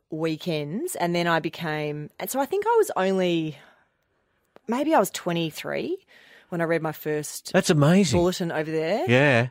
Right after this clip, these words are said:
Speaker 1: And, well, this is the funny thing when you
Speaker 2: Hey, so
Speaker 1: go
Speaker 2: did
Speaker 1: to
Speaker 2: you
Speaker 1: other
Speaker 2: let
Speaker 1: places, when you sort of, obviously Melbourne and Sydney are the two biggest cities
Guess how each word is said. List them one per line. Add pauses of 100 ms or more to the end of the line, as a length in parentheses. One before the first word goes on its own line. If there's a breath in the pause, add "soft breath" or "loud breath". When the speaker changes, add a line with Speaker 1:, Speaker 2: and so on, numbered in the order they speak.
(100)
Speaker 1:
And, (460 soft breath)
well,
this
is
the
funny
thing
when
you
Speaker 2:
Hey,
so
Speaker 1:
go
Speaker 2:
did
Speaker 1:
to
Speaker 2:
you
Speaker 1:
other
Speaker 2:
let
Speaker 1:
places,
when
you
sort
of, (140)
obviously
Melbourne
and
Sydney
are
the
two
biggest
cities